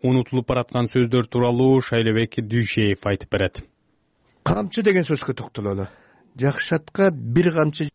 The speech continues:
Speaker 2: жаман атка миң камчы деген макал барын билебиз. Жакшыга бир эле айтсаң аткарат, жаманга миң айтсаң да укпайт,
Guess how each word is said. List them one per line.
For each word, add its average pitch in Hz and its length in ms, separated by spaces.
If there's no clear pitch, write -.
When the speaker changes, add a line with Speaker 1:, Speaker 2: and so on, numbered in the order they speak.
Speaker 2:
жаман 135 320
атка 156 240
миң 147 320
камчы 143 320
деген 139 160
макал 135 240
барын 131 240
билебиз. 156 540
Жакшыга 143 460
бир 147 260
эле 175 140
айтсаң 180 320
аткарат, 175 500
жаманга 156 400
миң 170 320
айтсаң 190 480
да 190 80
укпайт, 170 640